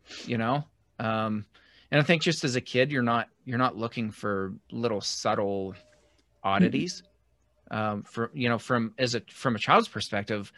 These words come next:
Speaker 1: we had a very normal upbringing with a very normal dad, uh, who, he was the cool guy who we all wanted to hang out with, you know? Um,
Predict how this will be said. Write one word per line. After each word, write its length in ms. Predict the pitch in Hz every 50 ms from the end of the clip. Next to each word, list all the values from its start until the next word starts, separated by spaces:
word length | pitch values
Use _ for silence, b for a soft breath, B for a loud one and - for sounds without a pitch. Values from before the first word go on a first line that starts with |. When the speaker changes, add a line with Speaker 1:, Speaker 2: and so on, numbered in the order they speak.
| b b b b b
Speaker 1:
we 100 | 147 170
had 80 | 170
a 40 | 123
very 200 | 123 123 117 107
normal 560 | 101 101 104 110 104 104 110 104 98 92 90 - - _ _ -
upbringing 440 | - 135 156 - - 95 90 90 92
with 160 | 95 101 104
a 20 | 113
very 260 | 107 117 110 110 107
normal 560 | 101 98 101 107 113 117 117 110 101 98 95 92
dad, 500 | - 98 117 143 147 - - - - - _ _ _ -
uh, 240 | - 107 101 95 98
who, 320 | 110 - 117 104 104 101 -
he 180 | - 117 123 127
was 120 | 127 104
the 80 | 98 104
cool 240 | - - 131 156
guy 220 | 156 117 76 92 107
who 320 | 104 107 104 104 104 104 _ _
we 140 | - 120 113
all 120 | 101 110
wanted 280 | 117 117 120 123 123 113
to 40 | 117
hang 220 | 117 131 135 131
out 160 | 135 160 190
with, 260 | - 78 76 - _ - - -
you 120 | - 104
know? 200 | 98 104 135 151 156 b b b b b b b b b b b b b -
Um, 360 | - 117 117 113 110 113 107